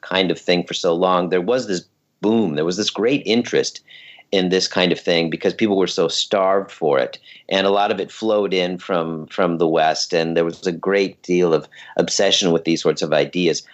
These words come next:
I would say that has calmed down just because they've, they've been able to have access to it now for, mm, close to thirty years, basically. Um, the church is obviously not only tolerated, but is almost viewed as an arm of the state.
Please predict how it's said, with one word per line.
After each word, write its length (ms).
I 60
would 140
say 120
that 200
has 100
calmed 400
down 400
just 160
because 280
they've, 220
they've 260
been 200
able 180
to 100
have 240
access 420
to 140
it 120
now 280
for, 340
mm, 360
close 240
to 100
thirty 320
years, 420
basically. 640
Um, 560
the 100
church 420
is 100
obviously 460
not 220
only 220
tolerated, 840
but 140
is 160
almost 360
viewed 360
as 180
an 120
arm 320
of 160
the 60
state. 640